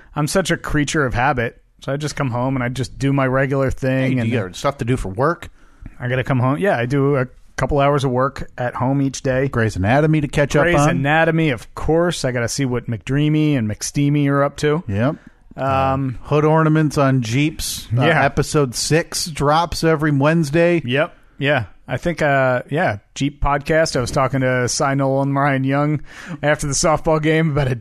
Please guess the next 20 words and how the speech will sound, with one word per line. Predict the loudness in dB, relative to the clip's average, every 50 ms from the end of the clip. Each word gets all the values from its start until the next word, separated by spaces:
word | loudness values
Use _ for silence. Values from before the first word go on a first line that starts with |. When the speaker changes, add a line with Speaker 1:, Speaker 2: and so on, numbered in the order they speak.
| -8 -8
Speaker 1:
a, | -6
about | -4 -2 -2 0 0
a | 0 -2
Jeep | -2 -2 -2 -2 -2 -2
podcast | 0 2 2 2 0 -2 0 0 2 2 2 0 -2 -6 -10 -16 -18 -20 -20 -20 -20 -20 -20 -14 -10
Speaker 2:
That's | -10 -6
Speaker 1:
called, | -2 -2 -2 -2
like, | -2 -4 -6 -6 -4 -2
Speaker 2:
we | 0 0 0
Speaker 1:
Jeep, |
Speaker 2:
can | 0 -2 -4 -6 -8 _ _ -8
Speaker 1:
Jeepin' | -4 -4 -2 -2 0 0 2 2
and, | 2 0 -2 -4 -10 _ _ _ _ _ -10
Jeepin' | -6 -4 -4 -2 -2 0 0 0 0
with | 0 -2
Friends | -2 -2 0 2 2 2 2 2 2 0 -2 -2 -4
or | -4 -4
something. | -2 -2 0 0 0 0 0 0 0 0 -2
Speaker 2:
So | -2 -2 -2
we're, | 0 0 0 -2 -2 -6